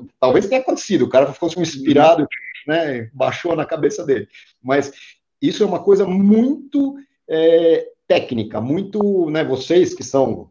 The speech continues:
né, instrutores, né, avançados aí, que sabem realmente o que tá fazendo,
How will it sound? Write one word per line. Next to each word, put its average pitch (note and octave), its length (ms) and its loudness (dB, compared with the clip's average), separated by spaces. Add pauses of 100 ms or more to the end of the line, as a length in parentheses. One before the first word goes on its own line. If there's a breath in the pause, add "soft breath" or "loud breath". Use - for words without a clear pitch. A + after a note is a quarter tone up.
(160)
né, B2 200 -4
instrutores, B2 1120 2
né, B2 240 -2
avançados A#2 1000 2
aí, A#2+ 220 -2
que B2 140 -12
sabem C3 480 0
realmente C3 500 -2
o - 60 -14
que B2+ 80 -18
tá A#2+ 160 -8
fazendo, B2 520 -6